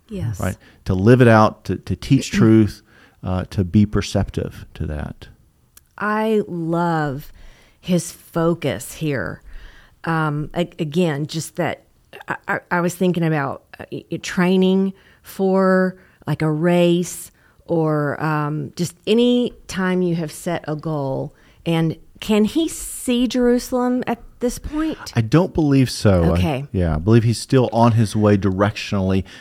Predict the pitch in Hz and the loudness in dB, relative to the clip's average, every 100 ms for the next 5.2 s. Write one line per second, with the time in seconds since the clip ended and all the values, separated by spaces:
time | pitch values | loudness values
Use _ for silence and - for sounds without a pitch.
0 | - 147 151 151 - 131 113 113 101 95 | -4 2 4 4 2 2 4 4 2 -2
1 | - 117 104 - 95 87 90 98 90 87 | -2 0 0 -2 -6 -2 2 2 2 2
2 | 87 76 95 - - 95 95 90 98 90 | -2 -2 -4 -4 -2 0 0 -2 -4 -4
3 | 104 104 95 95 87 95 - 92 - 90 | -4 -2 -4 -2 -2 -2 -2 -4 -2 -4
4 | 90 82 90 82 95 - 98 92 85 80 | -2 0 0 0 -4 -4 -2 -2 -2 -4
5 | - | -8